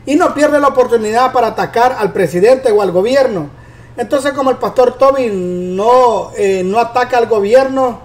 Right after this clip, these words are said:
si-, sino que resalta las cosas positivas y, y es neutro él, por eso esta señora ahí le tira, ¿verdad? Vamos a ver si responde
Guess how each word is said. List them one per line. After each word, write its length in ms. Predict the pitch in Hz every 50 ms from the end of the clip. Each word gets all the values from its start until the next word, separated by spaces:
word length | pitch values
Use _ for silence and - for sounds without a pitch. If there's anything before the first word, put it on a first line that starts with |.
| - - - - - - - -
si-, 380 | - 208 202 202 214 202 185
sino 360 | - - 208 202 214 240 240
que 200 | - 269 262 247
resalta 640 | 233 233 233 202 170 - - 233 262 269 277 - 254
las 160 | 240 214 175
cosas 320 | - - 240 - 240 208 -
positivas 840 | - 220 180 180 190 - - - 247 285 277 285 262 233 202 - - - - - - - - - - - - - - - - -
y, 880 | - 247 254 247 240 233 226 220 208 208 202 196 190 190 185 190 196 - -
y 160 | - 226 254 269
es 100 | 254 240
neutro 400 | 277 285 277 262 - 262 233 233
él, 140 | 277 285 -
por 160 | - 233 226
eso 340 | 254 254 - 262 254 233 240
esta 240 | 285 269 269 285 240
señora 560 | - 233 226 240 247 247 240 233 226 - 185
ahí 320 | 202 226 262 269 254 - - - - - -
le 260 | 190 208 226 220 196
tira, 360 | - - 240 240 233 220 202
¿verdad? 180 | 190 190 202 208
Vamos 280 | 240 277 302 320 285 277
a 80 | 285
ver 100 | 285 269
si 80 | 277 277
responde 760 | 262 262 - 262 - 269 269 269 269 262 269 262 254 240